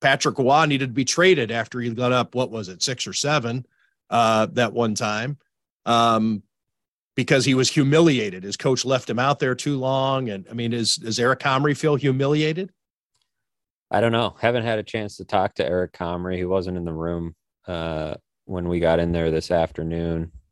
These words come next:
Speaker 2: or if he was, I was talking to somebody else. Don Granato's reasoning,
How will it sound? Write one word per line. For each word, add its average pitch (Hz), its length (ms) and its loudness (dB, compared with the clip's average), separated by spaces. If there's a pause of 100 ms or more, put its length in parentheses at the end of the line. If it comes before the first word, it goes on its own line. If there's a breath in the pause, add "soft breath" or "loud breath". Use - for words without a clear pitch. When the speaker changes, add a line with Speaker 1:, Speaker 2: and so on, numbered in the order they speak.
Speaker 2:
or 82 260 2 (280)
if 107 100 0
he 95 80 2
was, 90 240 6
I 87 80 4
was 82 140 -2
talking 85 260 -2
to 82 80 -8
somebody 80 320 -2
else. 82 320 2 (1080)
Don 180 180 6
Granato's 214 460 6
reasoning, 113 560 2